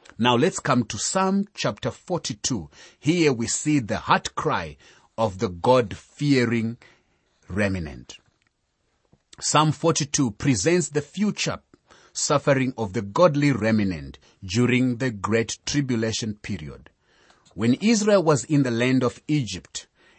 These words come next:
in Exodus chapter twelve, God first redeemed them by blood.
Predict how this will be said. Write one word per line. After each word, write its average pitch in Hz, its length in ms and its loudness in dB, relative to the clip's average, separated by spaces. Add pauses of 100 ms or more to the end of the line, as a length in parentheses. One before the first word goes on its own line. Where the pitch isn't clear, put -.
in 107 160 0
Exodus 143 580 2
chapter 107 480 -6 (260)
twelve, - 480 -4 (480)
God 180 520 2 (440)
first - 540 -2
redeemed 117 800 0
them 73 360 -12
by 104 220 0
blood. 85 540 -8